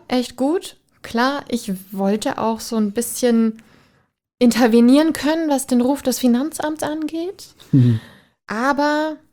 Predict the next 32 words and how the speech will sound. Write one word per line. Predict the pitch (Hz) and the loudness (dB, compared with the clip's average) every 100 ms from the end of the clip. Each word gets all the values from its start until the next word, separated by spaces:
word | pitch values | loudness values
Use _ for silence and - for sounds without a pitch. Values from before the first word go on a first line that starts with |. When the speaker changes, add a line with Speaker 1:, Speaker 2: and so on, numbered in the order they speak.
| _ - | _ -10
Speaker 1:
ich | 190 | -4
fand | 349 349 | -4 -4
die | - | -2
cool, | 254 | -2
die | 214 | -2
Folge. | 208 196 202 202 _ _ - | -4 -4 -6 -8 _ _ -12
Doch. | 214 - _ _ _ _ _ _ _ | -12 -14 _ _ _ _ _ _ _
Mochte | 220 220 - | -2 -2 -4
ich. | 190 - - | -10 -8 -2
Also | 208 208 | 0 0
ist | 240 - - | -2 -6 -8
auch | 220 - 233 | -10 -6 0
eine | 247 240 | 2 2
der | 196 175 | 0 2
wenigen | 247 262 226 202 196 | 2 2 2 4 2
neuen, | 202 240 302 311 | 2 0 -2 -4
die | 320 | -4
ich | 302 | -4
höre. | 302 302 302 294 | -4 -4 -2 -4
Wahrscheinlich | 262 233 220 | -4 -4 -4
bin | 226 | -4
ich | 220 | -6
auch | 208 | -6
deshalb | 233 247 240 | -4 -4 -4
über | 214 | -2
diese | 196 | -2
Handys | 214 294 311 294 | 0 0 0 -2
so | 285 | -2
sehr | 285 277 | -4 -6
gestolpert. | - 285 294 294 302 302 - - - - - _ _ | -6 -2 -2 0 -2 -2 -10 -20 -20 -20 -20 _ _
Aber | 220 220 233 | -4 -2 -2
es | 220 - | -4 -8